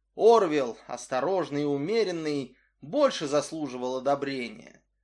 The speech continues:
Стюарт был слишком порывист, слишком нетерпелив, беспечен — и опрометчив. И однако в самой этой живости и стремительности младшего сына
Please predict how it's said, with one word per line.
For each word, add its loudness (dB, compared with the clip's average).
Стюарт 6
был -2
слишком -2
порывист, 2
слишком -6
нетерпелив, -2
беспечен — -4
и -6
опрометчив. -4
И -2
однако 8
в -12
самой 4
этой 0
живости -4
и -12
стремительности -6
младшего -2
сына -4